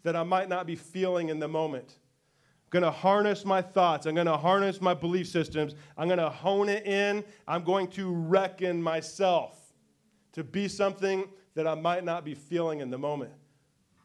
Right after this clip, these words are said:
I reckon myself that I've died to these sins. I reckon myself that I've become resurrected in Christ. I'm alive in God. So he sa-, he goes from saying,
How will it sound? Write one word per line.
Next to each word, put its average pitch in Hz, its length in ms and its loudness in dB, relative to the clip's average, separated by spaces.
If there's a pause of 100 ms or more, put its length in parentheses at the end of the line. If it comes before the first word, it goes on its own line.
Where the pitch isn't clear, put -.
(240)
I 123 80 -10
reckon 156 600 -2
myself 131 480 -4
that 143 100 -4
I've 117 300 -6
died 151 400 -2
to 127 60 -8
these 120 220 -10
sins. 117 260 -12
I 139 100 -2
reckon 170 460 0
myself 147 540 -2 (160)
that 165 140 2
I've 175 220 2
become 180 420 -2 (160)
resurrected 170 800 0
in 156 100 -4
Christ. 160 480 0 (240)
I'm 180 300 -2
alive 165 760 0 (200)
in 156 180 -6
God. 135 340 -4 (1300)
So - 120 -10
he 165 140 -2
sa-, 202 180 -4
he 175 140 -4
goes 185 300 2
from 180 140 -6
saying, 185 400 0